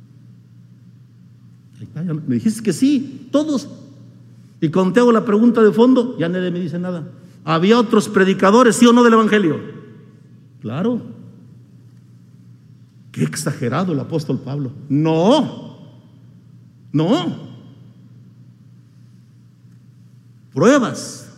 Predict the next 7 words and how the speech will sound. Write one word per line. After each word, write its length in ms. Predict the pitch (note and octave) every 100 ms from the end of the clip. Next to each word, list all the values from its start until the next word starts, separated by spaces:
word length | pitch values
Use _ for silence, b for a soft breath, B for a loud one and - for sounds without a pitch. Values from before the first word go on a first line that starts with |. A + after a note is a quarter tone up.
| - - - - - - - - - -
Los 240 | B2 C3+ A#2
de 80 |
la 160 | B2 A#2+
circuncisión 920 | - A2+ G#2+ A2+ G#2 G#2 B2+ C#3+ D3+
predicaban 640 | C#3 A#2+ G#2+ - C3 C3+ B2
la 100 | A2
circuncisión. 880 | - A2 G#2+ A2+ G2 - - G#2+